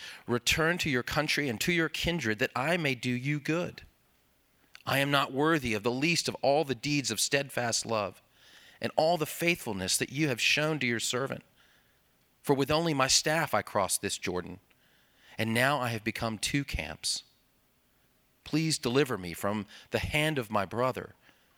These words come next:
from the hand of Esau, for I fear him, that he may come and attack me, the mothers with the children.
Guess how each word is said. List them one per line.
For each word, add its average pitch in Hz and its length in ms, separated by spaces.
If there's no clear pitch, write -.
from 123 160
the 113 80
hand 147 380
of 117 120
Esau, - 580
for 131 160
I 120 100
fear 175 380
him, - 360
that 123 120
he 175 200
may 117 160
come 151 340
and 113 100
attack 151 480
me, 143 360
the 104 80
mothers 143 460
with 135 200
the 143 80
children. - 560